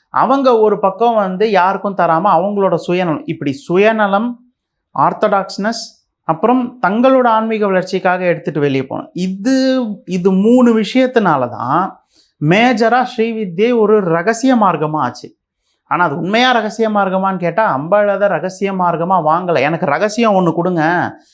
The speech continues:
அது யாருக்குமே தெரியக்கூடாதுன்னு" அம்பாள் வாங்கல. எல்லாருமே எளிய விதத்துல அவங்களோட ஆன்மீக வளர்ச்சியை ஃபாஸ்ட் ஆக்கணும் அப்படிங்கிறதுக்காக தான் வாங்கினது. ஆனால் அது பிரச்சனையானது வந்து கீழே வர வர. ஓகே, so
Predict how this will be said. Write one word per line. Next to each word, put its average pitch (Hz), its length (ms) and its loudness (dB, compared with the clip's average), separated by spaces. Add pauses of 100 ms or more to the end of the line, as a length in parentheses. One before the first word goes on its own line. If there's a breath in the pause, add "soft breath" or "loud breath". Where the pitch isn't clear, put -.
(120 soft breath)
அது 147 180 0
யாருக்குமே 180 460 2
தெரியக்கூடாதுன்னு" 180 640 2
அம்பாள் 156 360 0
வாங்கல. 135 420 -4 (440)
எல்லாருமே 208 720 0
எளிய 190 380 2
விதத்துல 185 460 0
அவங்களோட 180 460 0
ஆன்மீக 190 520 -2
வளர்ச்சியை 170 480 -2
ஃபாஸ்ட் 202 500 -2
ஆக்கணும் 170 460 0
அப்படிங்கிறதுக்காக 170 840 -2
தான் 185 200 0
வாங்கினது. 180 640 0 (480)
ஆனால் 127 640 -2 (840)
அது 117 320 -8
பிரச்சனையானது 185 880 0
வந்து 185 320 0
கீழே 240 340 2
வர 139 220 2
வர. 117 380 -4 (920)
ஓகே, 135 340 -2 (320)
so 147 340 0